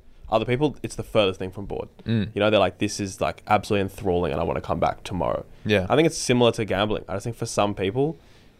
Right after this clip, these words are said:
Speaker 1: it's just really not a good idea because they have so much trouble just keeping it in a box.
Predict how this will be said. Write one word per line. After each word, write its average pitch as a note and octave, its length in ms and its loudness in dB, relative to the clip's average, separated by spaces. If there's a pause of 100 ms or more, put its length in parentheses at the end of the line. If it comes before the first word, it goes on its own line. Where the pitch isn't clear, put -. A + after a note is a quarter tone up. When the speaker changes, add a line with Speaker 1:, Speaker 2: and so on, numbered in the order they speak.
(300)
Speaker 1:
it's G#2 220 2
just - 280 -6 (420)
really G#2+ 460 4
not G2+ 240 0
a G2+ 60 0
good G2+ 160 0
idea G2 320 2
because F#2+ 180 -6
they F#2 120 2
have F#2+ 300 0
so - 180 -2
much F2+ 180 0
trouble A#2 280 2
just G#2+ 180 -6
keeping F#2+ 280 -2
it F#2 120 -2
in F#2+ 100 0
a F2 60 -2
box. - 460 -6